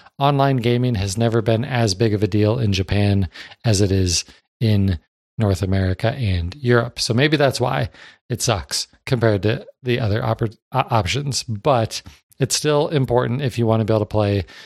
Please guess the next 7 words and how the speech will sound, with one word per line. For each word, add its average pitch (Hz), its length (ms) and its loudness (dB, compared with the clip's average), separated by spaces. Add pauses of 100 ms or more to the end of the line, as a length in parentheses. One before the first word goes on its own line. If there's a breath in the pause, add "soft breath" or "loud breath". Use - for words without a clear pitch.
(100)
Super 110 320 0
Smash 104 300 0
Brothers 95 480 0 (360 loud breath)
with 123 200 2
your 113 80 -4
friends. 123 460 -2 (680)
So 147 400 2